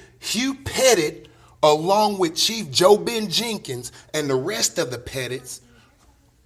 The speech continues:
have been working through your sheriff department. Look at the wall, ma'am.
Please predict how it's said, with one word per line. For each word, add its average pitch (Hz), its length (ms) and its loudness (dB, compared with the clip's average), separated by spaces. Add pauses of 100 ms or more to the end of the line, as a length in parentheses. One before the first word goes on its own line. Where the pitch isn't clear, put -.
(160)
have 170 280 -2
been 156 240 0
working 214 380 0
through 202 180 -8
your 190 160 -4
sheriff 214 360 -2
department. 147 460 -6
Look 214 200 -8
at - 160 -6
the 180 60 -4
wall, 170 500 -2
ma'am. 117 220 -14